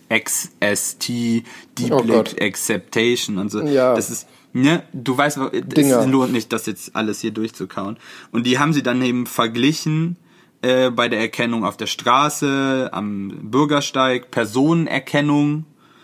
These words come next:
Speaker 1: äh, Autodetektion oder was passiert bei Lastwagen, weil durch die kannst du ja nicht durchgucken, die versperren dir halt die Sicht.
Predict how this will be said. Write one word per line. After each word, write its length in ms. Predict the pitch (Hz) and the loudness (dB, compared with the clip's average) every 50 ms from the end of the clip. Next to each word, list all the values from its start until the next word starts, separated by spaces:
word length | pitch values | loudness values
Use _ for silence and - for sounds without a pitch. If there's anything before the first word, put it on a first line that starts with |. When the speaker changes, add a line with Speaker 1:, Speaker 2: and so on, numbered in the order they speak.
| _ _ _ _ - | _ _ _ _ -6
Speaker 1:
äh, 240 | 110 113 113 110 - - | -4 -2 -2 -2 -2 0
Autodetektion 1200 | - 131 151 165 - 160 151 143 143 143 131 143 139 135 135 131 - - - - 139 139 135 131 | 2 2 2 2 2 2 4 4 4 2 2 0 0 0 -2 -2 -4 -8 -4 0 0 0 2 0
oder 200 | 92 113 113 107 | 0 0 0 0
was 100 | 113 - | -2 -4
passiert 300 | - 117 - 131 98 - | -4 -4 -4 -4 -2 0
bei 80 | 110 | 0
Lastwagen, 760 | 107 113 131 165 - - - - 113 107 104 98 95 98 98 95 | 2 2 2 0 0 -4 -2 0 2 2 2 2 0 -4 -4 -4
weil 260 | 95 95 95 92 95 | -4 -4 -4 -6 -6
durch 320 | 104 104 107 110 110 - | -8 -8 -2 -2 -2 0
die 120 | - 113 104 | -2 -6 -4
kannst 240 | - 113 107 - | -4 -4 -4 -4
du 60 | - 95 | -4 -4
ja 20 | |
nicht 180 | 101 95 - - | -4 -4 -2 0
durchgucken, 460 | 113 104 98 - - 92 - - 95 | -2 -2 -2 -4 -8 -10 -8 -8 -10
die 80 | 95 90 | -10 -8
versperren 520 | - 101 - - - - 95 98 95 95 | -6 -8 -8 -6 -2 -2 0 0 0 0
dir 120 | 95 95 95 | 0 -2 -2
halt 200 | 90 90 - 101 | -4 -4 -4 -4
die 60 | 95 | -4
Sicht. 360 | 92 95 92 87 - - | -2 -2 -2 -4 -4 -12